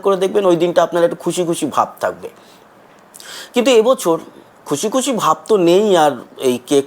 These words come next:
কাটা বা কোথাও ঘুরতে যাওয়ার ব্যাপার নেই। হ্যাঁ, প্রতি বছর একটু ফ্যামিলি নিয়ে সন্ধেবেলায় বেরিয়ে বাইরে খাওয়া দাওয়া করি, এবছর তো নেই। তার কারণ হচ্ছে এবছর আমরা তো বলেইছি যে আমাদের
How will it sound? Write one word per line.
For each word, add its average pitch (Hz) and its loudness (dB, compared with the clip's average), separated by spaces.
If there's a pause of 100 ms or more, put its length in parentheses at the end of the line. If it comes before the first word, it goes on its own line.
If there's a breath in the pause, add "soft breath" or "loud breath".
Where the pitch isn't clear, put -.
কাটা 147 2
বা 160 0
কোথাও 151 0
ঘুরতে 135 -2
যাওয়ার 156 4
ব্যাপার 135 0
নেই। 196 0
হ্যাঁ, 180 0
প্রতি 170 -2
বছর 170 0
একটু 156 -4
ফ্যামিলি 151 0
নিয়ে 156 2 (400 loud breath)
সন্ধেবেলায় 151 2
বেরিয়ে 143 2 (120)
বাইরে 127 2 (140)
খাওয়া 123 2
দাওয়া 123 2 (600)
করি, 135 0 (580 loud breath)
এবছর 277 0
তো 240 0 (100)
নেই। 214 2
তার 170 0
কারণ 202 0
হচ্ছে 196 -4 (100)
এবছর 196 0 (600)
আমরা 185 0
তো 208 2 (200)
বলেইছি 170 0 (120)
যে 127 2 (1300 loud breath)
আমাদের 175 2